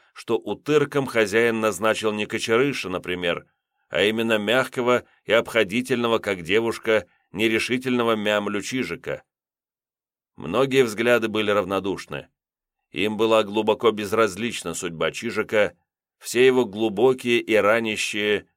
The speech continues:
душевные терзания. Кочерыш смотрел на Чижика с вызовом, старик Макс с сочувствием, дудочник с ехидной усмешкой. И юноша понял, что даже если он сейчас не будет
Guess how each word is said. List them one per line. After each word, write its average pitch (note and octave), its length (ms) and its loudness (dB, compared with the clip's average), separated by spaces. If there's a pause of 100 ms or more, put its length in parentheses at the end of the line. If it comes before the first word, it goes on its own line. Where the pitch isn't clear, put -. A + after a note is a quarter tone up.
(160)
душевные G2 720 0
терзания. E2+ 800 -4 (1160)
Кочерыш F2+ 560 0
смотрел A2 440 0
на G#2+ 100 -2
Чижика G2+ 380 -4
с F2 80 -10
вызовом, F#2+ 560 -4 (440)
старик A#2+ 440 -4
Макс A2+ 280 0
с - 60 -6
сочувствием, F#2+ 840 -4 (520)
дудочник B2+ 800 0 (120)
с - 140 -14
ехидной F#2 560 -4
усмешкой. D#2+ 680 -6 (920)
И D#2+ 160 -4
юноша B2+ 400 2
понял, A2+ 400 2
что G2+ 200 -4
даже A2 300 2
если A#2 260 0
он A2+ 100 2
сейчас A2 440 -2
не G#2+ 140 -6
будет A2 380 -4